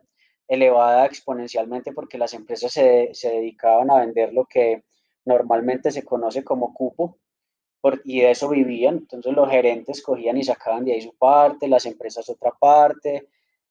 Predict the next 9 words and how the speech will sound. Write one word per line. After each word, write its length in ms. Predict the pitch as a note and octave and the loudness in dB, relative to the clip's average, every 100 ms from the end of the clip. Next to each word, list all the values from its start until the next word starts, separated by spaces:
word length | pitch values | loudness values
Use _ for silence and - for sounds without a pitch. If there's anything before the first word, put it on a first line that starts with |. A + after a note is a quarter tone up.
| _ | _
eh, 240 | A#2+ A#2 B2+ | -4 -2 -2
etcétera, 480 | B2 - B2+ D#3 E3 | -4 -2 -2 2 0
etcétera, 500 | E3+ D#3 E3 E3 D#3+ | 2 0 4 4 2
y 220 | C#3+ C#3 | -4 -8
terminó 380 | C#3 C3 B2 A#2+ | -4 -4 -4 -4
habiendo 240 | A#2+ B2+ C#3 | -4 -4 -4
una 140 | C#3+ | -6
sobreoferta 800 | - B2+ A#2+ A#2 A#2+ A2+ C3+ C3+ | 0 0 0 -4 -6 -4 2 2
vehicular, 600 | B2+ - A#2+ A2+ A2+ | 2 -8 -8 -2 0